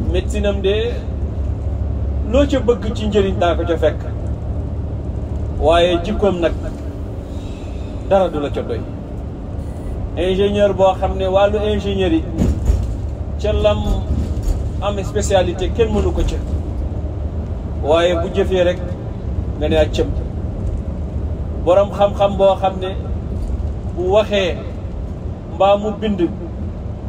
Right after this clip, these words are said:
nga foog ne plume am asamaan la jógee, waaye balaa mën a wax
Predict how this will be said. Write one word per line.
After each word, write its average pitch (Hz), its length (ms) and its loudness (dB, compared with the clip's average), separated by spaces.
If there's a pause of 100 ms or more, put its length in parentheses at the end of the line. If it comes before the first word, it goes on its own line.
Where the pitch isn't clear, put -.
(140)
nga 170 120 2
foog 202 260 2
ne 185 180 -2 (140)
plume 233 280 -2
am 190 140 -2
asamaan 175 460 -2
la 160 60 0
jógee, 143 320 -4 (960)
waaye 175 280 4
balaa 190 280 4
mën 190 180 0
a 180 80 4
wax 180 180 4